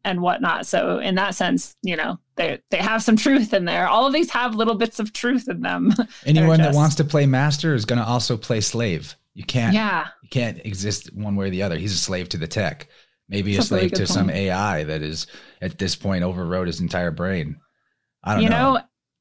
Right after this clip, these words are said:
Speaker 1: and then that's why I always look at my concept of God that is so different from other people's, I, or a lot of people's, I should say. I'm sure a lot of people agree with me at the same time that, um, you know, God is not controlling and he is not a master and he is not even a ruler. He's like, uh, "Yeah,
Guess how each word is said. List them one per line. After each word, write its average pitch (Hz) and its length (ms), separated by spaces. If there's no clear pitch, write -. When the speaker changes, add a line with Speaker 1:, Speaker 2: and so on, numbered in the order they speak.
Speaker 1:
and 240 140
then 247 140
that's 247 240
why 262 420
I 214 160
always 220 460
look 202 260
at 202 140
my 214 260
concept 202 460
of 196 120
God 190 280
that - 120
is 202 320
so 233 220
different 208 400
from 208 100
other 180 320
people's, 247 400
I, 185 80
or 185 100
a 185 60
lot 202 200
of 190 60
people's, 175 260
I 180 80
should - 180
say. - 140
I'm - 160
sure - 160
a 180 60
lot 180 100
of 185 80
people 170 220
agree 208 220
with 220 160
me 175 100
at - 80
the - 40
same 180 180
time 208 320
that, - 260
um, 180 600
you 202 100
know, 185 140
God 190 220
is 196 200
not 180 360
controlling 202 580
and 196 80
he 196 80
is 185 160
not 190 320
a 202 60
master 185 420
and 196 80
he 190 100
is 180 160
not 185 380
even 185 220
a 180 80
ruler. 196 460
He's 190 280
like, 185 300
uh, 190 360
"Yeah, 339 260